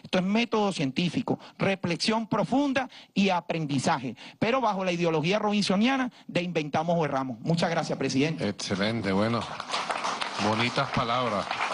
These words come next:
Speaker 2: de quien maneja muy bien el tema. Y esto va a tener un impacto, como dice el gobernador Alejandro Terán,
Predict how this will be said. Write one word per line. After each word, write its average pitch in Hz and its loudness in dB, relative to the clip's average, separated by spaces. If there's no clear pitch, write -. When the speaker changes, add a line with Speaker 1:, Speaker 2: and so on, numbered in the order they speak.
Speaker 2:
de 110 2
quien 107 0
maneja 117 0
muy 139 0
bien 135 2
el 104 2
tema. 120 0
Y 113 4
esto 143 0
va 131 2
a - -10
tener 135 2
un 143 2
impacto, 131 -4
como 92 0
dice 98 2
el 87 2
gobernador 92 2
Alejandro 110 -2
Terán, 127 -2